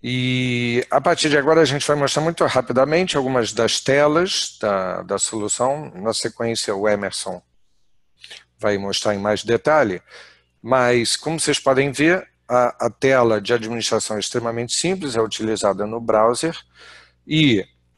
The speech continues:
a, as regras que devem ser aplicadas aqui, elas são praticamente uma cópia do slide do PowerPoint, ou seja, elas são simples como devem ser. Então, aqui uma caixinha de ligar ou desligar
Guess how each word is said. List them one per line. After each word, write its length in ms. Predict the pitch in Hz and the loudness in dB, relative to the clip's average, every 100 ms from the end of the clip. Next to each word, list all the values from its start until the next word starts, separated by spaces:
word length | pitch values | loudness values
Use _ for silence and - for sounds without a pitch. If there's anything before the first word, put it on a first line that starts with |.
| _ | _
a, 440 | - 113 120 - 127 | -2 0 2 2 2
as 580 | - - - - - - | 2 0 -2 -4 -10 -6
regras 500 | 123 185 190 123 110 | 0 2 2 0 -2
que 160 | - 110 | -6 -2
devem 300 | 117 110 107 | -2 -2 -2
ser 160 | - | 0
aplicadas 720 | 101 - 98 139 165 139 101 | 0 -2 -4 2 2 2 -4
aqui, 320 | 104 - 160 160 - - | -6 -2 -2 -2 -12 -18
elas 360 | - 139 143 151 | -2 2 4 4
são 180 | 160 151 | 0 0
praticamente 580 | 175 170 - 165 170 170 | 0 0 0 -2 -2 0
uma 200 | 170 156 | 0 2
cópia 360 | 151 156 156 | 2 2 2
do 140 | 156 165 | -2 -2
slide 480 | - 135 135 123 | 0 2 2 2
do 100 | 131 | -4
PowerPoint, 760 | 127 135 131 120 - 135 117 - | -4 0 0 -2 -4 -2 -2 -6
ou 60 | 104 | -6
seja, 320 | - 98 98 | -6 -4 -4
elas 260 | 98 110 | -2 -4
são 180 | - 127 | -4 -6
simples 480 | - 143 147 147 139 | -6 -4 -4 -4 -6
como 260 | - 139 127 | -4 -6 0
devem 360 | 120 117 127 | 2 2 -2
ser. 320 | - 113 92 - _ _ _ _ _ | -4 -2 -6 -10 _ _ _ _ _
Então, 380 | - 107 92 90 _ _ _ _ _ | -6 -6 -6 -12 _ _ _ _ _
aqui 260 | 104 - 117 | -14 -6 -2
uma 200 | 110 107 | -2 0
caixinha 420 | 110 - 120 110 | -2 -2 -4 -6
de 140 | 98 | -6
ligar 580 | 104 98 107 107 101 _ | -6 0 2 2 0 _
ou 120 | - | -12
desligar 600 | 101 101 110 101 101 92 | -10 -8 -4 0 0 0